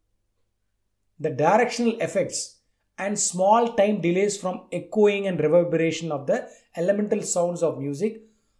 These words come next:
are separately channeled from source to ear, thus providing high quality simulation of live music. However, one still did not have the illusion of being there.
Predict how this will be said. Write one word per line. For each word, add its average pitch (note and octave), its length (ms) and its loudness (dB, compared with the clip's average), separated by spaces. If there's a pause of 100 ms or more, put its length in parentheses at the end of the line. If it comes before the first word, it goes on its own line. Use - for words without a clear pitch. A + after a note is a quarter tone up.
(120)
are G3+ 120 -2
separately A#3 760 4
channeled D#3+ 580 0 (200)
from A3 200 2
source G#3+ 400 4
to F#3+ 240 -6
ear, D3+ 360 2 (540)
thus A3+ 240 0
providing F3+ 680 6
high C4+ 560 2
quality F#3 540 2
simulation F3 580 -4
of G3+ 180 -4
live D3+ 260 0
music. C3+ 420 -8 (1500)
However, A3 640 2 (180)
one A#3 300 0
still A#3 340 0 (140)
did D3 220 -2
not A3 280 2
have G3 200 0
the G3 100 0
illusion G3 500 0
of F3 240 0
being E3 360 -2
there. C3 320 2